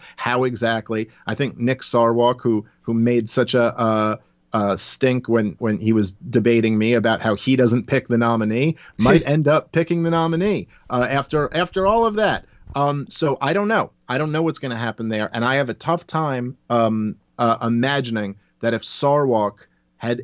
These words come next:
Speaker 1: any say in picking the nominee, that he would pick the nominee who we all support,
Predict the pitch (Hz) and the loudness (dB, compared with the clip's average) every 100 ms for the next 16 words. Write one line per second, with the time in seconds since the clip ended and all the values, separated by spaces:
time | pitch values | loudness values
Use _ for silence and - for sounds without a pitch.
0 | 151 180 170 - 165 135 117 110 127 123 | 0 2 2 2 0 0 0 -4 -6 -4
1 | 113 113 110 110 107 107 95 - _ - | -2 0 0 0 -2 -2 -4 -8 _ -2
2 | 120 117 - 151 127 120 107 127 120 123 | 0 -2 -4 -2 2 2 2 -2 -2 0
3 | 113 110 107 104 113 104 95 107 101 95 | 2 2 0 0 0 0 2 2 2 0
4 | - 98 107 90 | -2 0 2 0